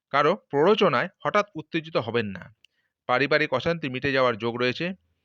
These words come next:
অতি-, অতিরিক্ত কথায় ঝামেলা সৃষ্টি হতে পারে। সকলে মিলে দূরে ভ্রমণ হতে পারে। বাড়তি খরচের জন্য সঞ্চয় কম হবে। কন্যা রাশি।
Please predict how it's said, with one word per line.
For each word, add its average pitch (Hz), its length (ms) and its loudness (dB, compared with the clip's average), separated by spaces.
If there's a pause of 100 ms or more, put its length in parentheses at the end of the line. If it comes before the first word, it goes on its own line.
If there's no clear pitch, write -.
(180)
অতি-, 170 280 -4 (120)
অতিরিক্ত 208 440 -4
কথায় 151 400 0 (160)
ঝামেলা 151 260 0
সৃষ্টি 156 300 -8
হতে 107 180 -6
পারে। 101 180 -14 (920)
সকলে 156 300 0
মিলে 147 280 -2 (120)
দূরে 131 220 0
ভ্রমণ 127 280 -4
হতে 135 160 -6
পারে। 127 280 -4 (540)
বাড়তি 151 320 0
খরচের 190 380 -2
জন্য 147 340 -4 (200)
সঞ্চয় 117 460 -4 (100)
কম 101 240 -6
হবে। 98 260 -20 (1200)
কন্যা 147 300 0
রাশি। 107 220 -4